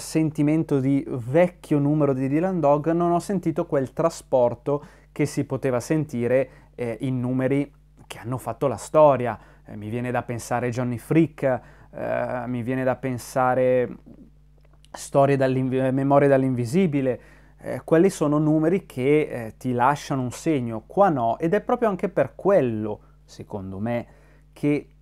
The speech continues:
mm, le storie dell'Old Boy finiscono nell'Old Boy. Molti, nello scorso mio video, mi hanno scritto nei commenti: "Ma perché non si poteva continuare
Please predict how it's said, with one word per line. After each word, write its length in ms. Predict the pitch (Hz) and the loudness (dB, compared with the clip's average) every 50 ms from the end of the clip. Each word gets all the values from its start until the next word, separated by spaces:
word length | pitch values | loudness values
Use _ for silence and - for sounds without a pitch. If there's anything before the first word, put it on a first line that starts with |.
| _ _ _ _ _ _ _ _ - - _ _ _ _ _ _ _ _ _ _ _ _ _ _ - | _ _ _ _ _ _ _ _ -20 -20 _ _ _ _ _ _ _ _ _ _ _ _ _ _ -10
mm, 80 | 175 165 151 - - - | -10 -10 -10 -12 -10 -2
le 200 | - 160 156 175 | 2 4 6 6
storie 420 | 165 - - - 185 185 175 165 151 | 4 2 2 4 6 6 6 6 4
dell'Old 500 | 143 147 143 139 147 156 147 135 123 131 | 4 2 4 4 4 4 2 2 0 0
Boy 520 | 120 139 143 143 139 143 143 143 139 - - _ _ | 4 6 6 8 8 6 4 2 0 -2 -6 _ _
finiscono 840 | _ - - - - 180 170 156 151 160 156 - - - 151 139 139 | _ -20 -10 0 2 4 4 6 4 4 2 0 -4 -4 -4 -2 -2
nell'Old 380 | 135 135 131 131 131 131 123 120 | -2 -2 0 0 0 -2 -2 0
Boy. 300 | 123 127 120 117 117 113 - - - - - | 2 2 2 2 0 -4 -10 -18 -20 -12 -2
Molti, 680 | - 175 220 226 180 147 135 - - 139 147 156 - - _ - - - | 4 6 8 8 8 6 4 2 0 2 2 0 0 -6 _ -20 -16 -8
nello 380 | - 143 151 156 151 151 151 139 | -2 2 4 6 6 6 6 6
scorso 840 | - - - - 180 190 180 - - - 160 156 147 143 139 135 | 4 0 4 6 6 6 6 4 0 2 4 4 6 6 6 4
mio 220 | 131 131 143 151 151 | 4 4 4 2 4
video, 340 | 139 143 131 117 131 131 135 | 4 2 2 2 2 2 2
mi 80 | 151 | 2
hanno 160 | 156 156 151 | 2 2 0
scritto 420 | 143 - - - 151 143 143 - 139 | 0 -2 -2 -2 -2 -2 0 0 -2
nei 140 | 131 131 127 | -2 -2 -2
commenti: 500 | - 139 139 135 131 127 123 117 131 135 | -4 -4 -2 -2 -4 -4 -6 -6 -6 -4
"Ma 200 | 165 202 247 262 | -4 -4 -6 -4
perché 640 | - 240 208 175 - - - - 240 226 160 120 - - - - - - - - | -2 -2 -2 -4 -4 -8 -4 -2 0 0 -2 -4 -4 -12 -20 -20 -20 -20 -12 -4
non 180 | - 160 175 170 | 0 2 2 2
si 160 | - - 170 | 2 0 0
poteva 400 | 147 160 151 156 175 165 160 147 | 0 0 0 0 2 2 0 0
continuare 920 | - - 156 151 147 - 147 143 147 160 156 151 139 135 127 123 113 113 | 0 0 0 0 0 0 0 2 2 2 2 2 2 0 0 -2 -6 -8